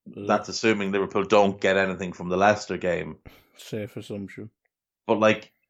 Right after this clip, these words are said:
Speaker 2: we still have a couple of games to do,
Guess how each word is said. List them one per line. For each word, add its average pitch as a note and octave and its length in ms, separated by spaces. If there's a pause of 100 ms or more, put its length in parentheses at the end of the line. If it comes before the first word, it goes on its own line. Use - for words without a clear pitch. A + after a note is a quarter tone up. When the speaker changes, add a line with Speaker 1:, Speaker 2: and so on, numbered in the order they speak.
(920)
Speaker 2:
we G#2+ 120
still B2+ 200
have G#2 400 (600)
a - 20
couple G2+ 240
of G2 80
games F#2+ 360
to - 100
do, F2+ 500